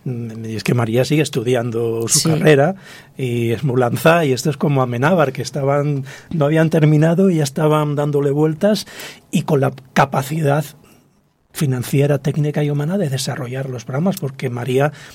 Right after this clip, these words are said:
Speaker 1: no está sola, tiene detrás un equipo muy
Speaker 2: Claro,
Speaker 1: importante, ¿no?
Speaker 2: a la peli estimamos que seamos más o menos ochenta en el
Speaker 1: Ujú.
Speaker 2: equipo. Pero claro, que lo que te digo es que no sabemos el tiempo de rodaje, porque lo normal yo creo que serían dos meses,
Speaker 1: Ujú.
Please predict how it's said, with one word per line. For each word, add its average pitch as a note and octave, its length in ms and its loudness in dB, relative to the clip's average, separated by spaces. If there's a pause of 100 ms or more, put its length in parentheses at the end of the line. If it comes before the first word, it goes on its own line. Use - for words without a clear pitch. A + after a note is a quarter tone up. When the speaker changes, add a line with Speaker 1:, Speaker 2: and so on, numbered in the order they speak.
Speaker 1:
no D3 220 2
está B2+ 240 -2
sola, D#3+ 320 0
tiene C3 180 -4
detrás B2+ 320 -6
un C3+ 120 -2
equipo D3 680 -4
muy C3+ 300 0
Speaker 2:
Claro, D#3 300 0
Speaker 1:
importante, B2+ 280 -6
¿no? B2+ 180 -6
Speaker 2:
a D#3+ 60 2
la D#3 120 2
peli F#3 260 0
estimamos G3 380 0
que F3 100 -2
seamos E3 260 2
más E3 160 2
o E3+ 60 4
menos F3 220 2
ochenta D3+ 580 -2 (200)
en D#3 100 2
el D3+ 60 4
Speaker 1:
Ujú. D3 80 2
Speaker 2:
equipo. C#3+ 300 -6 (720)
Pero D#3+ 160 4
claro, E3+ 340 0
que D#3+ 140 -2
lo D3+ 100 0
que D3+ 100 0
te D3+ 100 -4
digo D3+ 240 0
es F3+ 40 -6
que F#3 160 -4
no E3 160 2
sabemos F3 340 2
el D#3 80 2
tiempo D#3 280 0
de E3 80 2
rodaje, E3 360 0
porque D3 480 -2
lo D#3+ 180 2
normal D#3 440 2
yo E3 140 2
creo E3+ 120 0
que E3 80 -2
serían D#3+ 340 0
dos D3+ 100 2
meses, C#3 420 -2
Speaker 1:
Ujú. C#3 80 -6